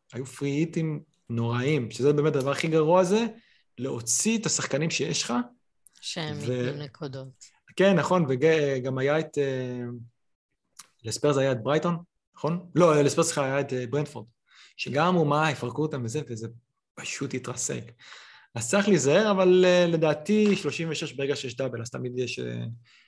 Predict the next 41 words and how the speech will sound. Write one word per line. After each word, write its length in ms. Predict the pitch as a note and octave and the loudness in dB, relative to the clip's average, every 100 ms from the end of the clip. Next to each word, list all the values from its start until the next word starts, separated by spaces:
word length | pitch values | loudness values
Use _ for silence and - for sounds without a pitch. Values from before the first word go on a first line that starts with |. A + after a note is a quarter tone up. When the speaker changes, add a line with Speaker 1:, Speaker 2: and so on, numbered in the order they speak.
| _ - | _ -8
Speaker 1:
קצת 200 | - - | -4 -2
Speaker 2:
אז 60 | |
Speaker 1:
יותר 120 | B2 | 0
Speaker 2:
זה 80 | C3 | 2
Speaker 1:
אופציות. 520 | B2+ C3 B2 D3 E3 - _ _ _ _ _ _ _ - | 2 0 0 0 0 -2 _ _ _ _ _ _ _ -6
Speaker 2:
דניאל, 380 | F#3 F3+ F3 F3 | -4 -2 -4 -4
איך 260 | F#3 - | -6 -6
נראה 180 | G3+ D3 | -6 -6
הפרי-, 320 | C3+ - C#3+ A#2+ E3 - _ | -8 -14 -16 -16 -20 -20 _
הפרי 240 | D#3 F#3 | -18 -14
היט 160 | D3+ C#3 | -12 -12
שלך? 280 | - E3 - F3 | -16 -18 -18 -20
בוא, 140 | F#3 F3+ F3 | -18 -16 -12
Speaker 1:
עושים 180 | D#3+ C#3+ | -6 -4
כבר, 100 | C#3+ C3+ | -4 -4
Speaker 2:
בוא 160 | - C3 | -2 -2
Speaker 1:
אוקיי, 140 | A#2+ | 0
נו. 60 | A#2+ | 0
Speaker 2:
נדבר, 200 | B2 D3 C#3 - | -2 -4 -8 -14
כן. 240 | D3+ C#3 C#3 | -12 -12 -12
Speaker 1:
בוא 240 | A#2+ C3 C3 | -2 0 2
Speaker 2:
בוא 80 | |
נדבר 120 | B2 A#2+ | 0 -2
Speaker 1:
נשים 180 | D3+ | -4
כבר, 220 | B2+ B2 B2 | -4 -6 -6
Speaker 2:
תכלס. 460 | C#3+ C3+ - - _ _ | -10 -10 -10 -12 _ _
Speaker 1:
כן, 100 | - - - | -16 -14 -8
בוא 100 | C3 | -4
נקפוץ 400 | B2+ A#2+ C3+ B2+ | -4 -4 -4 -4
כבר 120 | C3 | -4
לפרי 300 | A#2+ A#2 - F#3 | -4 -6 -2 0
Speaker 2:
אני 40 | |
Speaker 1:
היט 120 | F3 | 2
שלי. 120 | D#3 F3 | 0 -2
Speaker 2:
בינתיים 460 | E3+ F#3+ G3 F#3+ | 0 2 2 0
פה 140 | F3+ E3+ | 0 0
בודקת 500 | E3+ D#3+ F#3 F3+ D3+ | 0 0 0 -2 -4
מה 180 | E3 E3 | -2 -2
הפרי 260 | - E3+ | -4 -6
היט 240 | E3+ E3 - | -6 -6 -6
האולטימטיבי, 380 | D3+ C#3+ D3+ | -6 -6 -10